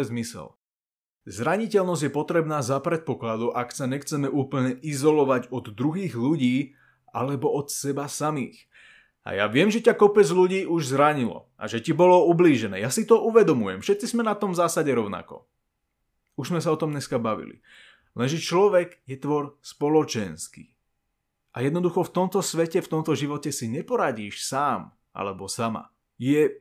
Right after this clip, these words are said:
prirodzené až nevyhnutné nadväzovať kontakt s inými ľuďmi. Brené Brown má k zraniteľnosti veľmi pekný citát. „Zostať zraniteľnými je riziko, ktoré musíme prijať, ak chceme zažiť spojenie.“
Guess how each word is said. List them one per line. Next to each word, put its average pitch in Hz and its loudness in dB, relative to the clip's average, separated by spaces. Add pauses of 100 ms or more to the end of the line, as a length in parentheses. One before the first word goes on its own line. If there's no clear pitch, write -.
(180)
prirodzené 135 2
až 110 -8
nevyhnutné 143 -4
nadväzovať 120 -4
kontakt 135 -2
s 104 -8
inými 127 -2
ľuďmi. 139 -2 (960)
Brené 170 4
Brown 156 2
má 120 2
k 110 -8
zraniteľnosti 131 -2
veľmi 135 0
pekný 117 -4
citát. 95 -12 (480)
„Zostať 175 0
zraniteľnými 123 -2
je 113 -2
riziko, 131 -2
ktoré 117 -2
musíme 139 -2
prijať, 123 0 (160)
ak - -10
chceme 120 -4
zažiť 98 -10
spojenie.“ 113 -4